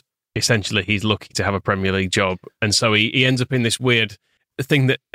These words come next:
as Hockaday did, where he's like, "I know this is all a mess, and I know I'm probably not even good enough to be doing this, but it's work, isn't it?"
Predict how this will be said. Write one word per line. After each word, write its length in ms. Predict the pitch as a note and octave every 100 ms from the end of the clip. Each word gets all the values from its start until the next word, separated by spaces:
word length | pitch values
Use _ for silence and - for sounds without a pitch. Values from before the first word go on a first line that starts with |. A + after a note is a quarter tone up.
| -
as 200 | C#3+ C3+
Hockaday 380 | - B2+ - A2+
did, 100 | G2+
where 120 | G#2+ G#2+
he's 100 | G#2
like, 220 | G#2 - _ _
"I 100 | A#2 B2+
know 260 | C#3 C#3+
this 200 | C3 -
is 80 | B2
all 160 | A#2+ A#2
a 40 |
mess, 520 | A2+ G#2 F2+ - - - _ _ _ A#2+
and 120 | A2+
I 60 |
know 240 | A2+ B2+ A#2+
I'm 300 | A#2 A2+ G#2 _ _ _ -
probably 340 | B2 A2 A2+
not 200 | A2+ -
even 200 | A#2+ A2+
good 140 | A2 A#2
enough 240 | G#2+ G2+
to 80 | -
be 100 | G#2+
doing 300 | G2+ A2+ G#2
this, 340 | F#2+ F#2+ - - _ _ _ -
but 200 | A2 G#2+ _ - _ -
it's 140 | A2+
work, 260 | A#2 G#2+ -
isn't 140 | A2 G#2
it?" 180 | B2+